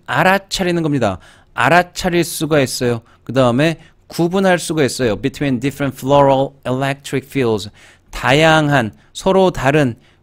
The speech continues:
꽃의 전기장, 장이죠. electric, 전-, 전기적 장.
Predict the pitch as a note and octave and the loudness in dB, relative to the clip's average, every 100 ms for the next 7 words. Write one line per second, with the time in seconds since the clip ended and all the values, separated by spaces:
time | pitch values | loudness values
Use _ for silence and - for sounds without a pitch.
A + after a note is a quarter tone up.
0 | _ - G3+ G3+ - - G3 G3 G3 F#3+ | _ -2 0 0 -8 -4 0 2 0 0
1 | C#3 C#3 D#3 D3+ D#3 D3 C3 A#2+ A2+ - | 0 0 0 -2 -2 -2 -2 -4 -4 -10
2 | _ _ _ - - C3 E3 D#3 B2 A2+ | _ _ _ -20 -6 -2 0 0 0 0
3 | C3 C#3 C#3 A#2+ - C3 D3 C#3 C#3 C3 | 0 0 -2 -8 -2 0 0 -2 -2 -2
4 | D3 D3+ D3 C#3 D3+ D#3+ - - A#2+ A#2+ | 0 0 0 0 0 0 -2 -6 -4 -6